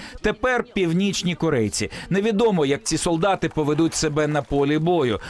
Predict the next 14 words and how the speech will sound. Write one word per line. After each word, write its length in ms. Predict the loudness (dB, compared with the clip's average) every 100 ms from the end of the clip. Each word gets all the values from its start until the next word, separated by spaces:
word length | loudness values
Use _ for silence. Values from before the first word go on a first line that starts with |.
| -2
але 240 | 2 2
політичний 640 | 0 0 2 0 0 -2
фронт 320 | 0 0 0 0
вони 240 | 0 2
явно 560 | 2 2 2 0 0 -2
розігріли. 720 | 0 0 2 2 2 2 0 -4 -10 -6
Втомлене 600 | -4 0 2 2 2 2
нато 360 | 0 0 0 -2
вже 220 | -2 0
говорить 480 | 2 2 2 0 0
про 180 | 0 0
негайне 540 | 0 0 0 0 0
посилення 640 | -2 -2 -2 0 0 0 -2
допомоги. 600 | -2 -2 -2 0 0